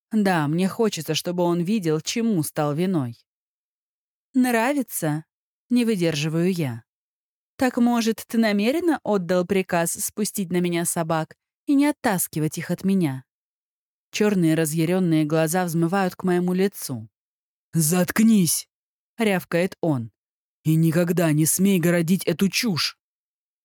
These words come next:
Поднимается на ноги, и у меня перехватывает дыхание. Арес нависает надо мной, словно скала, и я стараюсь не дышать, считая, что он коснётся меня. Но он лишь застёгивает пуговицу на пиджаке.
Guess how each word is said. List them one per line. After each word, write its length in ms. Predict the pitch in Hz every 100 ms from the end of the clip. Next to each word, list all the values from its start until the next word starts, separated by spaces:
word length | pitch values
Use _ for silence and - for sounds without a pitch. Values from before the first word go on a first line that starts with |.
| _ _
Поднимается 640 | 233 202 202 214 196 -
на 180 | 156 180
ноги, 240 | 185 147 147
и 160 | 185
у 60 | 196
меня 240 | 185 202
перехватывает 680 | 185 156 151 170 160 160 156
дыхание. 600 | 175 175 170 135 110 113 - _ _ _ _ _ _ _
Арес 340 | 196 190 196
нависает 520 | 170 156 151 208 196 156
надо 240 | 151 160
мной, 180 | 175 185
словно 400 | - 170 165 170
скала, 500 | - 190 180 131 120 _ _ _ -
и 60 |
я 160 | 233 208
стараюсь 540 | - 202 190 185 180
не 140 | 196 196
дышать, 540 | 202 208 - 123 - _ _ _ _
считая, 540 | - - 190 214 180
что 160 | 156 170
он 160 | 170 165
коснётся 600 | 190 - 208 165 - 127
меня. 360 | 117 110 113 _ _ _ _ _ _ -
Но 160 | 240
он 100 | 220
лишь 180 | 165 160
застёгивает 680 | 160 156 196 190 156 151 -
пуговицу 460 | 190 180 135 - 131
на 100 | 131
пиджаке. 640 | 135 143 139 - 123